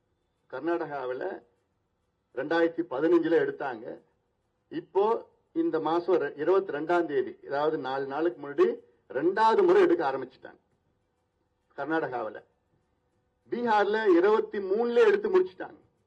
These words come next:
தெலுங்கானாவுல போன வருஷம் எடுத்து முடிச்சிட்டாங்க. ஒரிசாவுல போன வருஷம் எடுத்து முடிச்சிட்டாங்க. ஆந்திராவிலையும் ஜார்க்கண்ட்லயும் எடுத்துட்டு இருக்கிறாங்க. க-, கர்நாடகா கோர்ட்ல, நீதிமன்றத்துல இதுக்கு வழக்கு போட்டாங்க.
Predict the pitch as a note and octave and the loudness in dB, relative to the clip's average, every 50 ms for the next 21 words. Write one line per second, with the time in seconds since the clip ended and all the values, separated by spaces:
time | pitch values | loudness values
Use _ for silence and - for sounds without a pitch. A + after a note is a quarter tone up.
0 | _ _ _ _ _ _ _ _ _ _ _ _ E3 F3+ G#3+ A#3 A3+ A3 G#3+ G#3+ | _ _ _ _ _ _ _ _ _ _ _ _ 2 2 4 4 2 2 2 2
1 | G#3+ G#3 G#3 G#3+ A3+ A3+ - E3 F3+ G3+ G#3+ G#3+ G#3 F#3+ G3 A3 G3+ F#3 F3+ F#3 | 2 2 2 2 2 0 2 2 2 4 4 2 2 2 2 4 4 4 6 4
2 | G3 F#3 E3+ E3 E3 D#3 - - - - - - - _ _ _ _ _ _ _ | 4 4 4 2 2 0 -4 -10 -14 -14 -14 -16 -20 _ _ _ _ _ _ _
3 | _ _ _ _ _ _ _ _ _ _ - E3 F#3+ A3+ - - G#3 G3 G3+ G3+ | _ _ _ _ _ _ _ _ _ _ 2 2 2 2 0 0 2 2 2 2
4 | G#3+ - - E3 F3+ F#3+ F#3+ F#3 F3+ F#3 A3+ G3+ F#3 F3+ - F#3 E3 D3+ D3+ D3+ | 0 0 2 2 4 4 4 4 2 2 2 2 2 4 4 2 2 0 -2 -6
5 | - _ - - C3 - - - _ _ _ _ _ _ _ _ _ _ _ _ | -10 _ -14 -14 -14 -14 -18 -20 _ _ _ _ _ _ _ _ _ _ _ _
6 | _ B2 C#3 E3+ F#3 F3 F3+ E3+ E3 E3+ E3 F3 F#3 E3+ D3+ C#3+ E3+ F3+ - F3 | _ -4 -2 2 2 4 4 6 6 6 6 6 4 4 4 2 0 2 2 4
7 | E3+ F#3 E3+ D3+ D3+ - - A#3 - - E3+ C#3+ - - C3+ C3 B2 A2 G#2 - | 4 6 4 4 2 -2 -4 -6 -4 -2 -2 -2 -2 -4 -6 -6 -6 -6 -8 -14
8 | - _ _ _ _ _ _ _ - C3 B2+ - C#3+ C3 C3+ E3+ F3 F3 E3+ D#3+ | -20 _ _ _ _ _ _ _ -12 -12 -10 -8 -10 -4 0 0 2 2 0 -2
9 | - C#3 C3 B2+ - _ - C#3+ D#3 D#3+ D#3 D3 C3+ B2 B2 A#2+ B2+ D3+ F3+ F3+ | -4 -6 -8 -8 -10 _ 0 2 2 2 2 0 -2 -4 -4 -2 0 2 2 4
10 | F3+ E3+ D#3+ D3 C#3 C#3 - E3 F3 F#3 E3+ C#3+ C3+ B2+ - A#2+ B2 D#3 G3 G3 | 4 2 2 0 -2 -4 -2 2 2 4 4 2 0 -4 -6 -4 0 0 2 2
11 | F#3+ F#3 - C3+ - - A2 F#2 E2+ | 0 0 0 -2 -4 -4 -8 -10 -12